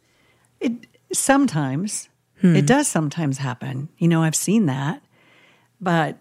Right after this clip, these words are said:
Speaker 1: you die the way you lived.
Speaker 2: Mm.
Speaker 1: right?
Speaker 2: Mm-hmm.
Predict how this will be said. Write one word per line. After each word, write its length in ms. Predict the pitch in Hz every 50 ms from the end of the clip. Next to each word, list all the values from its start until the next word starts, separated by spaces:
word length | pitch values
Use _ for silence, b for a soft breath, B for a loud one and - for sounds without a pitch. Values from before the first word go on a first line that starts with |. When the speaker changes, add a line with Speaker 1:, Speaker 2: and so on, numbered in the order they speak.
| _ _
Speaker 1:
you 260 | - 160 175 190 196
die 520 | 165 151 175 170 165 165 165 160 156 151
the 100 | 143 151
way 120 | 143 143 139
you 160 | 139 139 143 139
lived. 400 | 151 - - - - - - - _ _ _ _ _ _ _ _ _ _ -
Speaker 2:
Mm. 420 | 170 180 165 156 143 127 147 156
Speaker 1:
right? 380 | - 151 147 147 151 156 - -
Speaker 2:
Mm-hmm. 360 | - 165 175 170 147 147 160